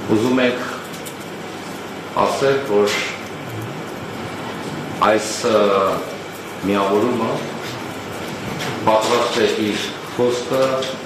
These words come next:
ասելիքը ներկայացնել մեր հանրությանը։ Մենք տեսնում ենք, որ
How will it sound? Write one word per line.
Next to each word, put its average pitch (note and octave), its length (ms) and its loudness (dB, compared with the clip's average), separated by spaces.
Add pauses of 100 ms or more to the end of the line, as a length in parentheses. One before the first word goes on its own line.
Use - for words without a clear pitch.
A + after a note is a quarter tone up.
(120)
ասելիքը G#2+ 580 2 (560)
ներկայացնել G2 760 0
մեր F2+ 160 0
հանրությանը։ D#2+ 680 -2 (1900)
Մենք C#3 200 6
տեսնում D#3 280 4
ենք, C3 120 0
որ C3 240 4